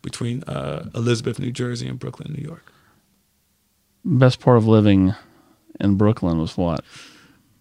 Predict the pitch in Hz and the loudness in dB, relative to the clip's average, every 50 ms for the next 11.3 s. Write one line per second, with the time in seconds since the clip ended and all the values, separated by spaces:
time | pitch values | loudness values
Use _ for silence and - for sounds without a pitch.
0 | _ _ - 127 135 139 127 - - 135 127 120 95 - 143 151 143 - 135 131 | _ _ 0 2 2 2 2 0 -2 -2 -4 -2 0 2 2 2 2 0 -4 -4
1 | - - 143 139 135 - 120 123 - - - 127 113 - 156 147 131 127 120 107 | 2 4 4 4 4 2 -2 -2 -2 -2 -4 -4 0 2 4 4 4 2 0 0
2 | 117 123 131 135 139 131 - - - 131 135 143 151 147 143 160 160 - - _ | 0 0 2 2 0 0 -2 -2 0 0 2 4 4 4 4 2 2 2 -2 _
3 | _ - - - - - _ _ _ _ - - 135 131 135 123 110 127 127 113 | _ -20 -20 -20 -20 -20 _ _ _ _ -6 -2 -2 2 2 2 2 2 0 0
4 | - - - 156 156 143 131 123 - - 135 135 131 131 131 127 - - 139 139 | 0 2 2 2 4 4 2 0 0 -2 -4 -2 -2 -4 -4 -4 -4 -2 -2 -2
5 | 139 - 127 120 110 127 135 135 139 131 120 - - 127 123 139 135 131 131 131 | -2 -2 -4 -4 -2 -2 -2 0 -2 -4 -6 -6 -4 -4 -4 -2 0 2 2 2
6 | 127 135 139 139 131 - - - 131 127 131 127 127 107 131 139 139 143 131 127 | 4 4 2 2 0 -2 -6 -6 -4 -2 -2 -2 -2 2 2 4 4 4 4 2
7 | 131 131 139 - - 123 123 - 123 127 131 131 - - 127 127 127 127 120 - | 0 -2 -2 -2 -4 -4 -6 -4 -4 -4 -4 -2 -2 0 0 0 0 0 -2 -2
8 | - 131 131 123 120 120 131 131 131 127 127 117 120 120 120 123 123 135 131 135 | -4 -4 -2 -4 -4 -2 -2 0 0 0 -2 -2 -2 -4 -4 -4 -4 -4 -2 -2
9 | 131 123 - _ - - - - - - - - 123 - - 127 123 120 120 123 | -2 -2 -4 _ -14 -20 -20 -20 -20 -18 -12 -10 -8 -4 -2 0 0 2 0 0
10 | 139 131 120 131 135 139 135 - 131 131 131 127 123 123 131 139 123 - - 139 | -2 0 2 4 4 4 4 2 4 4 4 2 0 -2 -6 -6 -6 -4 -2 0
11 | 139 143 143 139 135 - | 2 4 4 2 2 0